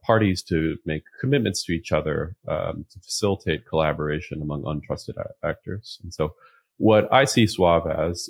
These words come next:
is this platform for parties in the M V V supply chain to make commitments and to communicate, um, uh, and manage their privacy between each other to provide ordering preferences, not just to Ethereum, but all of these different domains, the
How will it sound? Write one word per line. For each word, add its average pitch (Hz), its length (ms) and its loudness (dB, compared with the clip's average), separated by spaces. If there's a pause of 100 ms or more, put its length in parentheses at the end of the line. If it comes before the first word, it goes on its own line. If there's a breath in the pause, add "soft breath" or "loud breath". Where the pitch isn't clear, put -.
is 80 320 -8
this - 140 -12
platform 90 800 2 (100)
for 80 220 -4
parties 98 640 0
in 82 100 -2
the 78 200 -4
M 95 120 0
V 85 40 -2
V 80 140 -2
supply - 380 -2
chain 92 540 -4 (120)
to 80 240 -4
make 80 260 -4
commitments 110 640 0
and 80 220 -2
to 80 100 -14
communicate, 82 600 -4 (480)
um, 73 320 -8 (420)
uh, 78 220 -10
and 87 140 -2
manage 85 340 -2
their 73 120 -2
privacy 120 500 2
between 82 320 -2
each 78 200 -4
other 76 400 -4 (120)
to 78 120 -4 (120)
provide 85 640 2 (400)
ordering 82 380 -2
preferences, 73 920 -6
not 95 200 0
just 87 200 -2
to 76 120 -2
Ethereum, 87 540 0
but - 160 -8
all 107 300 6
of 92 60 -2
these 85 140 -4
different 73 320 -6
domains, 76 640 -6
the 73 260 -6